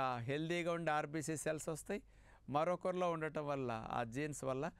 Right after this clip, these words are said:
కొంత సికిల్ సెల్ వచ్చి కొంచెం ఇబ్బందులు మెల్లగా వస్తుంటాయి అన్నమాట. ఈ జబ్బు జీన్స్‌లో వచ్చే ప్రాబ్లం వల్ల వస్తుంది. ఇక ఈ జబ్బు వస్తే ఇబ్బందులు ఏముంటాయి, ఎలాంటి లక్షణాలు ఎక్కువ కనపడుతూ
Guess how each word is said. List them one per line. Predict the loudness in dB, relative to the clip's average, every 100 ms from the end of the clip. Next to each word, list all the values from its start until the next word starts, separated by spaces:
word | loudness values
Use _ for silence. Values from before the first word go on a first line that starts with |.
| -20 -10
కొంత | -4 -2 -2
సికిల్ | -2 -2 0 0
సెల్ | 0 0
వచ్చి | 0 -2 -8
కొంచెం | -6 -4 -2
ఇబ్బందులు | -2 -2 0 -2 -4 -8 -18 -20 -12 -2
మెల్లగా | 0 0 0 0 0
వస్తుంటాయి | -2 -4 -10 -14 -12 -14
అన్నమాట. | -14 -18 -20 -20 -20 -20 -20 -16 -4
ఈ | -2 0
జబ్బు | 0 0 -2 -2 -2 -8 -20 -14 -8 0
జీన్స్‌లో | 0 0 -2 -2 -2
వచ్చే | 0 -4 0
ప్రాబ్లం | 0 0 0 -2 -6 -8 -2
వల్ల | 0 2 0 0 -6 -6
వస్తుంది. | -6 -8 -12 -10 -6 -8 -10 -20 -20 -14 -10
ఇక | -6 -2
ఈ | -2 0
జబ్బు | 0 0 -2
వస్తే | -2 -2 0 0 -2 -8 -16 _ -20 -12 -8
ఇబ్బందులు | -2 0 2 2 2
ఏముంటాయి, | 0 -2 -6 -14 _ -20 -20 -20 -20 -20 -20 -20 -20 -20 _ -20 -20 -4
ఎలాంటి | 0 2 2 0 -4
లక్షణాలు | -4 -4 -2 -2
ఎక్కువ | -2 -6 -4
కనపడుతూ | -4 -4 -8 -8 -10